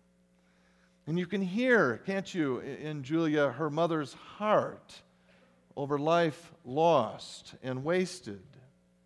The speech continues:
Now, two ideas i-, in that quote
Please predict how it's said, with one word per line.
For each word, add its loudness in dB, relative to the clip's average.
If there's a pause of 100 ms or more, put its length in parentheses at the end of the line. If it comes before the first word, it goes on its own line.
(960)
Now, 4
two 4
ideas 6
i-, -6 (260)
in -4
that 2
quote 6